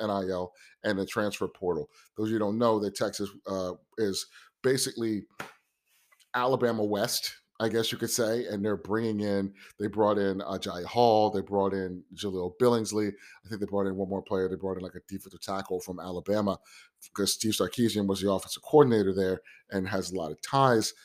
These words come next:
and they're like, "Well, we'll just bring over Alabama's reje-, rejects and try to beat Alabama next year." I am guessing that Alabama's gonna beat them by twenty-five at least. Alabama's gonna try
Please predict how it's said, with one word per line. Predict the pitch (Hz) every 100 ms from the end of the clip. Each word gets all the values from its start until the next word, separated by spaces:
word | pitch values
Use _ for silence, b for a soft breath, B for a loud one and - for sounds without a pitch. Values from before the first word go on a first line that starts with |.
| b -
and | 98
they're | 95
like, | 90
"Well, | 131 127 -
we'll | 101
just | 98 95 -
bring | 101 107
over | 104 95 98 -
Alabama's | 107 98 101 104 92
reje-, | 92 127 98 87 90
rejects | 139 104 101 101 - B B -
and |
try | 101 104
to | 98
beat | 117
Alabama | 117 101 92 110 123
next | 101 92 -
year." | 95 90 92 B B _
I | 113 123
am | 131 123
guessing | 117 110 - 104
that | 104
Alabama's | 98 104 98 98 95
gonna | 98 92 82
beat | 95 90 -
them | 87 80
by | 82 78 -
twenty-five | - 101 92 87 - 78 78 80 -
at | 82 58
least. | 64 57 - - B B -
Alabama's | 113 113 101 98
gonna | 87 87
try | - - 101 87 76 71